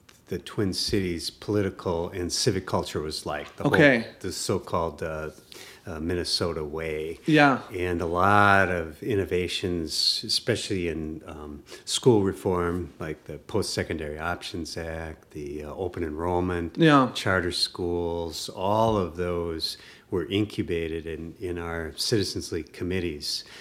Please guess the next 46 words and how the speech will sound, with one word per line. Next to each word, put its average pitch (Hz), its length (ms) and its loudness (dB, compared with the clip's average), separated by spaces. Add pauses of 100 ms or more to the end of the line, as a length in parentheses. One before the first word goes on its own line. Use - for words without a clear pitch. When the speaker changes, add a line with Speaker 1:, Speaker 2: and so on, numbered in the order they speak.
(320)
Speaker 1:
Um, 82 520 -6
and 123 460 6 (180)
so - 240 8
I 143 100 10
did 156 200 6
that 135 320 6 (300)
for 101 420 0 (200)
quite 123 180 8
a - 20 2
few 120 160 6
years, 107 540 4
uh, 90 260 0 (480)
and 98 260 2
then, 110 300 6
um, 107 400 4 (460)
I, 110 480 2
uh, 104 380 2 (360)
I 101 140 -2 (120)
really 120 300 0
just - 320 -6
ran, 95 440 -2 (140)
uh, 95 220 -6
a 95 80 -8
friend 117 320 0
of 131 60 2
mine 101 280 2
who 92 480 0
used 107 180 -4
to - 40 -16
be 131 80 4
a 104 60 4
colleague 87 440 -6
of - 220 -16
mine 90 220 -4
at - 160 -12
the 87 200 -4 (120)
Citizens 120 580 -2
League 90 320 -8
Speaker 2:
Mm-hmm. 143 280 6
Speaker 1:
sent 110 460 0
me 98 120 -2
out 95 120 0
of 85 80 -4
the 85 60 -6
blue, 107 520 0
uh, 85 220 -4